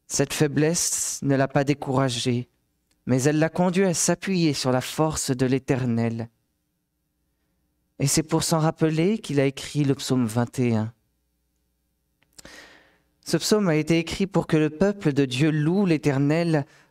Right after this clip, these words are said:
quand le roi rentre après sa victoire. Nous nous rappelons du psaume vingt, qui était un psaume préparé pour lancer le roi dans la bataille. Et voici que le roi rentre de la bataille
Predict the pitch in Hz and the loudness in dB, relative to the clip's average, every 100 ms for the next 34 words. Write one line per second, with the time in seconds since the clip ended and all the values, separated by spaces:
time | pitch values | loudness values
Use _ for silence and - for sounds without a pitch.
0 | _ 156 151 143 120 139 127 139 147 - | _ 0 2 2 2 0 0 0 0 -2
1 | 127 - 123 123 117 117 - 123 117 113 | -4 -2 -2 -2 -2 -6 -10 -6 -4 -4
2 | 120 _ _ _ _ _ _ - - - | -10 _ _ _ _ _ _ -20 -20 -20
3 | _ 139 170 175 196 196 208 202 151 - | _ 0 2 0 -2 0 0 2 -2 -2
4 | - 151 123 113 131 131 _ _ _ _ | 0 2 0 0 -2 -2 _ _ _ _
5 | _ _ - 147 160 165 160 - - 180 | _ _ -4 0 0 0 0 -2 0 2
6 | 185 147 127 _ _ _ - 151 - 151 | 2 0 -2 _ _ _ -4 -2 0 2
7 | 185 190 - 156 143 131 147 190 - - | 0 0 -2 0 2 2 2 0 0 0
8 | 180 160 123 147 143 135 123 123 - 131 | 2 0 2 0 2 0 0 -2 0 0
9 | 120 117 113 - _ _ _ _ _ _ | 0 -2 -8 -12 _ _ _ _ _ _
10 | _ _ _ _ _ _ _ - 127 135 | _ _ _ _ _ _ _ -4 0 0
11 | 135 160 - 139 135 120 139 123 143 175 | 0 -2 0 2 2 2 0 0 0 -2
12 | - 143 143 139 139 123 135 151 156 | -2 -2 0 0 -2 0 0 0 0